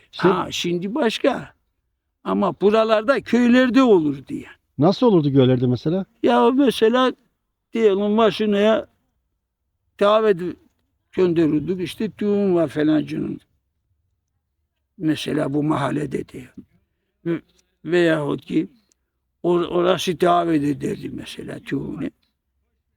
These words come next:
Speaker 2: Giderdin oraya işte kemence vesaire bir şeyler işte. Öyle giderdi.
Speaker 1: Ama köyde olur değil mi? Mesela kız almalar orada böyle atla gelirlerdi falan.
Speaker 2: Atlarla gelirdi.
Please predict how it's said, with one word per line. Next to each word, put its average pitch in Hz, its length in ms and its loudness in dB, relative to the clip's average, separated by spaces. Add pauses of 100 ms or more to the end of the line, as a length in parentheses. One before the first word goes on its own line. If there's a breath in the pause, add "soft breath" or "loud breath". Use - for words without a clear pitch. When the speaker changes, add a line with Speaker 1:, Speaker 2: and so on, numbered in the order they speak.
(220)
Speaker 2:
Giderdin 151 560 -4
oraya 180 360 -2
işte 160 280 -6
kemence 151 640 -2
vesaire - 720 -6
bir - 100 -8
şeyler 233 520 -10
işte. - 280 -20 (560)
Öyle 156 220 0
giderdi. - 460 -16 (120)
Speaker 1:
Ama 165 200 0
köyde 147 380 4
olur 127 180 4
değil 180 80 2
mi? - 20 2
Mesela 143 200 -2
kız 135 180 -2
almalar 131 380 4
orada 120 300 2
böyle 120 260 2 (100)
atla 139 320 2
gelirlerdi 127 600 4
falan. 117 320 -2 (160)
Speaker 2:
Atlarla 165 520 -2
gelirdi. - 380 -8